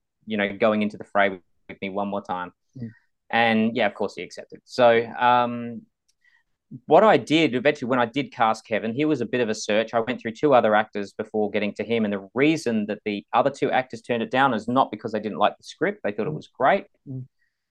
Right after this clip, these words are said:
Speaker 1: They just said, "I don't wanna go through that experience. I
Speaker 2: Yeah.
Speaker 1: don't wanna be
Speaker 2: Yeah.
Speaker 1: that character. And to go through what that character goes through, I, I can't li-, I can't be that <laughs> character for that long,
Speaker 2: Yeah.
Speaker 1: uh, and, um, go through that. It, it was too much."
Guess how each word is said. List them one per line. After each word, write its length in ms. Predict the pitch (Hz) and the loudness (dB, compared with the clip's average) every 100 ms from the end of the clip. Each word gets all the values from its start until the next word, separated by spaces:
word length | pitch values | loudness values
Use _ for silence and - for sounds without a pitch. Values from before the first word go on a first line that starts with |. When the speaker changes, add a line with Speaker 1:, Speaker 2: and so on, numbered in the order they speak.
| _ _ _ _ _ _ _ 117 | _ _ _ _ _ _ _ 2
Speaker 1:
They 180 | 117 | 2
just 320 | 120 120 - - | 2 -4 -4 0
said, 280 | 107 104 104 | 2 2 0
"I 140 | 107 | -2
don't 340 | 107 117 113 | 0 0 0
wanna 160 | 107 104 | -2 -4
go 220 | 107 101 | 0 -2
through 160 | 101 98 | -2 -4
that 160 | 95 | -4
experience. 680 | - - - 95 92 - - - | -4 -12 -6 -4 -4 -8 -14 -8
I 40 | |
Speaker 2:
Yeah. 80 | 110 | -4
Speaker 1:
don't 100 | 98 | -4
wanna 160 | 95 - | -6 -6
be 80 | 120 | -2
Speaker 2:
Yeah. 40 | 120 | 2
Speaker 1:
that 200 | 110 - | 0 2
character. 640 | 123 113 104 123 117 117 _ _ - | 2 2 0 -2 -2 -2 _ _ -4
And 160 | 110 107 | -4 -4
to 100 | 101 | -6
go 320 | - 113 113 | 2 4 2
through 220 | - 110 | 0 -2
what 140 | 110 110 | 0 -2
that 140 | 92 | -2
character 320 | 110 104 104 | 0 0 0
goes 320 | 101 107 104 - | -2 0 0 -4
through, 440 | 107 101 107 113 _ _ _ _ 202 | -4 -4 -6 -12 _ _ _ _ 0
I, 220 | 208 208 | 0 0
I 80 | 104 | -4
can't 360 | - - 101 98 | -2 -2 0 -4
li-, 140 | 101 | -4
I 80 | 110 | -4
can't 360 | - 127 117 - _ _ 104 | -2 0 0 -4 _ _ -2
be 220 | 120 110 | 0 2
that 200 | 117 - | 2 0
<laughs> 400 | - 147 135 135 | 0 4 4 0
character 40 | |
for 140 | 123 123 | -2 2
that 200 | 120 113 | 2 2
long, 360 | 120 110 107 - 190 | -2 -2 -4 0 0
Speaker 2:
Yeah. 160 | 110 - _ | 0 -4 _
Speaker 1:
uh, 300 | 123 113 110 - | 2 4 4 2
and, 380 | 110 107 104 107 | 0 0 -2 0
um, 460 | 101 101 98 104 - _ 123 | 0 0 -6 -12 -16 _ 2
go 160 | 127 | 2
through 260 | 131 - 104 | 0 -6 -4
that. 240 | 85 58 _ - | -6 -8 _ -10
It, 180 | 110 - | -8 -6
it 160 | 110 | -8
was 140 | 110 110 | -8 -10
too 180 | - 117 | -4 -2
much." 480 | 110 - - - | 0 -2 -10 -20